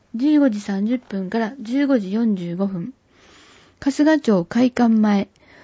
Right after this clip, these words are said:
十六時から十六時十五分。毎週火曜日、十時から十五時、市役所北側駐車場の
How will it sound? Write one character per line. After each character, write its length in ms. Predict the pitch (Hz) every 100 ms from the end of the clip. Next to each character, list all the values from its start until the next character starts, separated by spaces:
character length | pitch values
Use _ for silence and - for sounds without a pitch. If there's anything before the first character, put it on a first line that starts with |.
| - -
十 200 | 240 294
六 200 | 302 294
時 160 | 269 220
か 100 | 220
ら 200 | 226 - -
十 220 | 226 262
六 200 | 285 269
時 140 | 208 185
十 240 | 226 233
五 140 | 202
分。 280 | 175 175 220 _ _ _ _ _ _ _ _ _ _ _ -
毎 240 | 254 277
週 220 | 262 311 294
火 140 | 226
曜 200 | 226 208
日、 260 | 185 170 - -
十 240 | 202 311
時 140 | 277 247
か 100 | 208
ら 140 | 185
十 240 | 226 226 202
五 100 | 185
時、 260 | 180 202 _ _ _
市 160 | -
役 160 | 277 -
所 220 | - 175
北 260 | - 277 277
側 220 | 285 277
駐 220 | 262 262
車 180 | 262 247
場 220 | 247 240
の 200 | 240